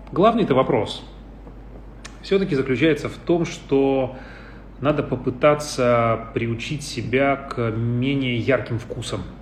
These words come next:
Вот в этом главный челлендж. А, вы, когда употребляете все сладкое, вы совершаете такой удар по мозгу, такое приятное воздействие,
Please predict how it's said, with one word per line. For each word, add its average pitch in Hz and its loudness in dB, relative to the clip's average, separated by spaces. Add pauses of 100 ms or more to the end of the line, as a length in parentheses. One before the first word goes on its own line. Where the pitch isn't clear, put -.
(240)
Вот 110 -6
в 160 6
этом 117 2
главный 107 2
челлендж. 98 -2 (920)
А, 107 2 (240)
вы, 170 4 (100)
когда 135 2
употребляете 123 0 (440)
все 123 -6
сладкое, 127 2 (160)
вы 160 4
совершаете 147 -2
такой - -2 (1000)
удар 127 4 (260)
по 113 0
мозгу, 107 0 (720)
такое 117 -4 (200)
приятное 123 4
воздействие, 98 -4